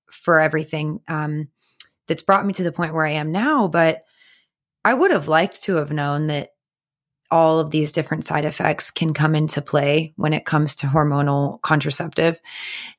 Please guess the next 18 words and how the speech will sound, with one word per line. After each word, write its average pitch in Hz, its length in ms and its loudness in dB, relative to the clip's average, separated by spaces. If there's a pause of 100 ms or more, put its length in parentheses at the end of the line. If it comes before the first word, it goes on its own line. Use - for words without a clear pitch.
(380)
And 175 460 4
that 175 160 4
was 180 120 0
never, 175 520 4
it 175 60 0
was 170 140 0
never 170 220 0
discussed. 170 640 0 (140)
You 185 120 -2
know, 175 160 0
these 165 220 0
things 165 240 -2
were 170 80 0
never 170 300 2
even 165 260 2
mentioned 185 520 0
to 160 120 -4
me. 143 300 -8